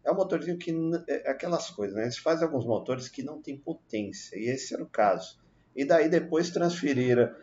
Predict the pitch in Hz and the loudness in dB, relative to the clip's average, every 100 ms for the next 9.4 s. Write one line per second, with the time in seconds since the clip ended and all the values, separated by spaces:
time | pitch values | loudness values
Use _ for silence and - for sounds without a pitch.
0 | - - 107 - 120 117 113 - 101 - | -20 -6 -4 -2 2 2 2 0 -4 0
1 | 120 117 - 113 107 110 98 107 - 160 | 0 0 -2 -4 -4 -6 0 0 2 2
2 | 156 107 95 - _ _ _ 131 113 113 | 2 0 -8 -14 _ _ _ 0 2 2
3 | 113 120 104 104 107 - - 127 123 147 | 4 2 4 4 4 2 2 2 8 8
4 | 180 202 220 - 165 175 185 185 - 160 | 8 6 -4 -2 -4 -2 0 0 2 4
5 | 135 131 139 139 - 135 135 135 _ - | 4 6 4 2 2 4 4 4 _ -18
6 | - 117 117 123 120 127 - 151 165 160 | -8 -2 0 0 -2 -8 -6 -2 -2 -2
7 | 151 151 147 156 165 165 _ _ _ _ | -8 0 4 4 2 -6 _ _ _ _
8 | 110 131 151 123 120 123 120 120 120 - | 0 2 2 0 2 4 4 2 0 0
9 | 156 175 185 185 | 2 4 0 -4